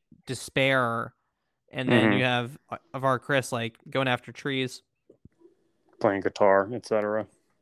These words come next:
Speaker 1: playing guitar, uh, just because she can.
Speaker 2: Yeah.
Speaker 1: Um, but cool. Now I'll have to,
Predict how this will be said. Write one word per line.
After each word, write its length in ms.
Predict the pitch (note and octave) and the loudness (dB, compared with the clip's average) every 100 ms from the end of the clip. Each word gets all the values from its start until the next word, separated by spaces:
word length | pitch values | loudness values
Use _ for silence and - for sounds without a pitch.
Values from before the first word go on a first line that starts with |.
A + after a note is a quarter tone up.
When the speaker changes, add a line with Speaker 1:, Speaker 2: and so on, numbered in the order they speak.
| _ - | _ -10
Speaker 1:
playing 220 | C#3 B2+ | -8 -6
guitar, 520 | A2+ A#2+ A#2+ B2 A#2+ - _ _ _ _ _ - | -8 -2 0 2 0 -4 _ _ _ _ _ -4
uh, 340 | A#2+ A#2+ G#2 - _ _ _ _ _ _ F4+ F4 _ _ _ _ _ _ _ - | 0 2 0 -4 _ _ _ _ _ _ -20 -20 _ _ _ _ _ _ _ -8
just 180 | C#3 B2+ | -6 -2
because 160 | C#3 | -4
she 80 | A#2 | -4
can. 440 | G#2+ A#2 A#2 A#2 A#2+ _ _ _ _ _ _ - | -6 -4 -4 -6 -10 _ _ _ _ _ _ -8
Speaker 2:
Yeah. 540 | B2 A#2+ A#2 A#2 A#2 A#2 | -2 2 2 0 -4 -6
Speaker 1:
Um, 180 | A2+ A2+ _ _ | -8 -14 _ _
but 100 | - - | -6 -2
cool. 240 | E4 - _ _ _ _ _ _ _ _ | -2 -4 _ _ _ _ _ _ _ _
Now 220 | - D3+ C3+ | 0 2 4
I'll 200 | C#3+ D3 | 6 6
have 180 | D3+ - | 4 2
to, 300 | D#3 C#3+ | 0 2